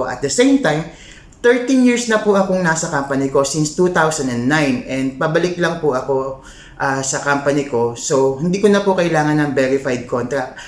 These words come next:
At nangatwiran din ako na sinabi ko na, "Ma'am, ah, naghanap po ako ng ano, ng mga dapat gawin." Kasi nga, ha-, almost after three years, first time ko na ulit umuwi ng Pilipinas. Al-, ako yung isang, ako yung tao na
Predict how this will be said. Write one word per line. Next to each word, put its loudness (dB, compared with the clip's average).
At -2
nangatwiran 4
din 4
ako 2
na 2
sinabi -2
ko 0
na, -4
"Ma'am, 2
ah, 4
naghanap 4
po 4
ako 2
ng 0
ano, 2
ng -2
mga 0
dapat -2
gawin." 0
Kasi -4
nga, 0
ha-, -4
almost 2
after 0
three -2
years, -2
first 4
time 0
ko 0
na 2
ulit 0
umuwi 2
ng 0
Pilipinas. -2
Al-, 2
ako 4
yung 4
isang, -2
ako 2
yung 2
tao 0
na 0